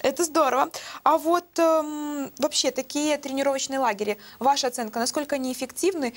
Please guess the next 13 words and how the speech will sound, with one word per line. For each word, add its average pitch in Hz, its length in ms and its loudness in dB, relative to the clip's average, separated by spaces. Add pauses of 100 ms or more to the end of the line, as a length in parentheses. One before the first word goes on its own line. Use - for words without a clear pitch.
(160)
и 240 80 -2
нужно 302 240 0
ли 254 80 -2
что-то 262 240 -4
проводить 247 420 -4
подобное 247 420 -2
в 240 80 -4
Гродно? 220 500 0 (120)
И, 233 260 -2
может 247 220 0
быть, - 160 -8
проводится - 560 -2
уже? 196 200 -14